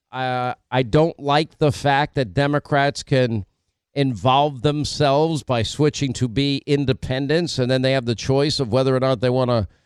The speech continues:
vote in the Democratic primary or the Republican primary. Uh, when you, when you get the help of Democrats and independents, uh,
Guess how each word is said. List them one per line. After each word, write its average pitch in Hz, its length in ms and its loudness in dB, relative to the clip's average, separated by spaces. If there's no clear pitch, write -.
vote 135 280 2
in 123 160 -4
the 120 200 0
Democratic 131 560 0
primary 127 460 2
or 120 100 2
the 113 100 -2
Republican 123 580 0
primary. 107 680 -2
Uh, 120 520 0
when 139 220 0
you, 127 240 -2
when 135 220 0
you 127 140 -2
get 139 320 0
the 151 120 0
help 139 380 0
of 127 100 -2
Democrats 139 680 0
and 123 100 0
independents, 131 960 0
uh, 127 280 2